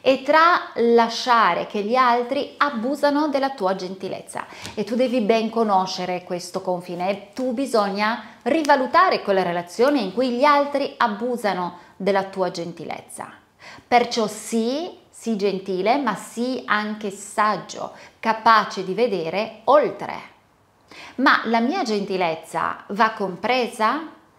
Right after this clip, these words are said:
Va apprezzata? È apprezzata oppure abusata?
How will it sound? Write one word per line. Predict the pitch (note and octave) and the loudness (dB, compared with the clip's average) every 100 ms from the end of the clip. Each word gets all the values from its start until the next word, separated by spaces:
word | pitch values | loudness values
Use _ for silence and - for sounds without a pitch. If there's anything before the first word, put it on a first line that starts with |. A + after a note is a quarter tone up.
| _ - | _ -12
Va | F3 A#3+ | 2 4
apprezzata? | A#3 A#3 A3 - - C#4 A#3 - | 4 2 -4 -4 -2 0 2 2
È | F#3+ A3 | 2 2
apprezzata | G3+ - F3+ - C#4+ F4+ F#4 D4 B3 | 2 -2 -8 -4 -2 -2 2 4 4
oppure | A#3 B3 C4 A#3 G#3+ - | 2 0 2 4 4 2
abusata? | G3 F3+ E3+ F#3 - - - | -2 -2 -4 -4 -4 -8 -10